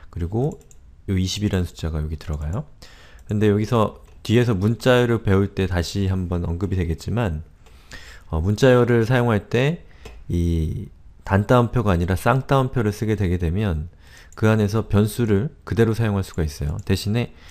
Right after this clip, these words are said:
이렇게 중괄호로 묶어줘야 됩니다. 그리고 중괄호하고 달러하고 A라고 쓰게 되면, 예, 여기에 이 큰 따옴표 안에서는 바로 변수가 여기 대응이 되는 겁니다. 그래서 요것을 실행해 보면,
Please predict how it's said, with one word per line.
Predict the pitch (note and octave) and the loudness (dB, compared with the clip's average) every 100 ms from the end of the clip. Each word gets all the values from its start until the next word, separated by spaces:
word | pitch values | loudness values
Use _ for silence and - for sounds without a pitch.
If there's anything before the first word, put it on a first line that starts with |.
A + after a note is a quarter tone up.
| - - | -18 -4
이렇게 | F2+ - | -2 -2
중괄호로 | - G2+ A2 A2+ G2+ F2 | -2 0 4 4 2 0
묶어줘야 | D#2+ - E2+ D#2 | -4 -4 -2 -4
됩니다. | C#2+ D2 D2 - - - - - - - - - - - - G#2+ | -4 -8 -10 -14 -16 -20 -20 -20 -20 -20 -20 -20 -20 -20 -20 -18
그리고 | - E2+ | -10 -8
중괄호하고 | - F#2 F#2+ F#2 F2+ D#2+ A#2 C3+ D#3 | -2 0 2 2 2 0 0 0 -2
달러하고 | - A2 A2+ A2 G#2+ F#2+ - C3+ - | 0 0 2 2 0 -2 -2 -2 0
A라고 | F#2+ G#2 G#2 G2 | 0 2 2 0
쓰게 | - G2 | -4 -4
되면, | E2+ F2 A2 E2 E2 - - - - | -2 -2 -2 -4 -6 -16 -20 -20 -8
예, | D#2 D2 - F3 - - - - | -4 -2 -4 -14 -20 -20 -20 -8
여기에 | G2 E2 F#2 G2 - | -6 -4 -2 -2 0
이 | F#2+ F2+ - - - - - - - - - - - | -2 -4 -10 -20 -20 -20 -20 -20 -20 -20 -20 -20 -8
큰 | - D#3 | -4 0
따옴표 | D3+ D3 C#3+ B2 | 4 4 4 0
안에서는 | F2 F2+ F#2 F2 C3+ F#3+ - - - | 2 0 -2 0 0 -2 -8 -20 -16
바로 | - E2+ F2 - | -4 -2 -2 0
변수가 | F2 F2+ - F2+ | 0 0 -2 -2
여기 | D#2+ D2+ | -2 -4
대응이 | D2 F2 E2 | -6 -2 -2
되는 | D#2+ D#2+ D2+ | -2 -4 -4
겁니다. | D2+ F#2+ - - - - - - - - | -8 -12 -14 -16 -20 -20 -20 -20 -20 -14
그래서 | - F2 | -8 -4
요것을 | F2 G2 G2+ | -2 -2 -4
실행해 | - B2 A#2 | -4 -2 -2
보면, | G#2 F2 A2+ F#2 | -2 -2 -2 -4